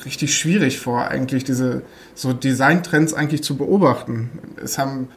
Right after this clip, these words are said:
wichtige Messen oder Veranstaltungen haben alle nicht stattgefunden und, ähm, ja, die werden ja wahrscheinlich auch noch eine ganze Zeit wegfallen. Jetzt gerade ganz aktuell die I M M in, in Köln, die nicht stattfindet. Was machen Sie derzeit dann,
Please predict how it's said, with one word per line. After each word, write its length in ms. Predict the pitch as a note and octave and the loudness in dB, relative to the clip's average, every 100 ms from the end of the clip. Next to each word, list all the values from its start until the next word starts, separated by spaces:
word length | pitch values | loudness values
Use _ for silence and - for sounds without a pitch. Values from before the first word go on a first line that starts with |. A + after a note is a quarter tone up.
| - | -8
wichtige 360 | C#3+ C#3+ C#3 | -6 -2 0
Messen 520 | B2+ D3 - E3+ D#3+ | 2 2 4 6 6
oder 180 | C#3+ C#3 | 4 2
Veranstaltungen 540 | C#3 C3 D#3 D#3+ D#3 C#3+ | 2 0 2 4 4 4
haben 140 | C#3 | 4
alle 180 | C#3 D3 | 4 4
nicht 140 | C#3 | 2
stattgefunden 680 | - C#3+ F3 F3 F3+ F3+ E3 | -2 -2 -2 2 2 2 0
und, 480 | - C3+ C3 C3 - | -2 -4 -4 -6 -6
ähm, 360 | B2+ B2 A#2+ - - A2 | -4 -4 -6 -10 -14 -10
ja, 180 | A#2+ B2 | -8 -6
die 180 | A#2+ A2+ | -6 -2
werden 200 | C3 C3+ | -2 0
ja 120 | B2 | 0
wahrscheinlich 440 | B2+ C#3+ C3+ - | 0 -2 -2 -4
auch 80 | C#3 | -4
noch 80 | C3+ | -2
eine 140 | C3+ | -2
ganze 240 | C3 C#3+ C3+ | -2 -2 -2
Zeit 280 | C#3 B2+ | 2 2
wegfallen. 500 | B2+ C#3+ - D3+ D#3 | 2 0 2 4 6
Jetzt 180 | C#3+ C3 | 4 4
gerade 220 | C3+ C#3+ | 4 4
ganz 200 | C#3 C#3+ | 4 4
aktuell 480 | D3 C#3+ C#3 C#3+ D3+ | 2 0 2 6 6
die 260 | C#3 C3+ C#3+ | 6 2 2
I 40 | |
M 180 | B2+ C3+ | 0 -2
M 260 | C3+ E3+ F3 | 0 2 2
in, 440 | D3+ C#3+ C#3 C#3 | 0 -2 -2 -4
in 200 | D3 B2 | -6 -6
Köln, 360 | - D#3+ F3+ E3+ | 2 4 4 2
die 80 | D#3 | 0
nicht 160 | D#3 | -2
stattfindet. 600 | - D#3+ - F3 F3 F3 - - - - - | -4 -6 0 2 2 0 -10 -16 -16 -18 -4
Was 180 | B2+ D#3 | 0 2
machen 260 | F#3+ G#3+ | 4 4
Sie 120 | D3 | 4
derzeit 420 | B2 C3 C3 C3 C3 | 4 2 4 2 2
dann, 320 | B2+ C3 | 2 0